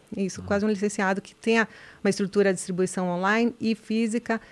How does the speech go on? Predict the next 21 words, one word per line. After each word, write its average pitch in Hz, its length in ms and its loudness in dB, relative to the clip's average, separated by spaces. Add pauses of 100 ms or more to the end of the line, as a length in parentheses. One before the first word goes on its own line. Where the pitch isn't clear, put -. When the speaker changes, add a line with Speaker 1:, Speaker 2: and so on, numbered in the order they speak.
(140)
Speaker 1:
e 185 80 -6
que 202 120 0
possa 220 400 2
fazer 208 400 2
o - 20 4
omnichannel, 214 680 0
né? 202 220 2
Que 190 240 -4
hoje 185 220 0
no, 180 260 0
no 196 100 -2
varejo 180 360 2
é 196 80 4
mandatório, 208 680 2
esses 196 220 2
mercados 196 440 2
são 196 120 -4
muito 185 220 -2
desenvolvidos, 180 640 -2
precisa 196 400 -2
ter. 202 260 -4